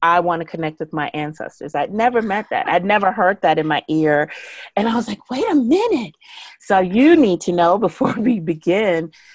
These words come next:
that you really, you were one of the first people that I heard, and you transformed a major part of the way that I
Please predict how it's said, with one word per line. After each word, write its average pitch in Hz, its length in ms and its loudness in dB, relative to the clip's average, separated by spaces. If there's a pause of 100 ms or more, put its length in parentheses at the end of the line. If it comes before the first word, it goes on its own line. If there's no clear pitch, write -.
(140)
that 185 300 2
you 202 180 -6
really, 240 640 2 (300)
you 190 240 -4
were 214 180 2
one 196 220 0
of 196 120 -4
the 175 100 -2
first 190 400 -2
people 185 340 -8
that 175 140 -2
I 180 120 -4
heard, 160 440 -6
and 165 160 -10
you 165 80 -14
transformed 165 1000 -6 (320)
a 170 80 -2
major 170 520 -4
part 170 400 -6
of 156 120 -10
the 160 100 -6
way 160 160 -4
that 156 120 -8
I 143 160 -10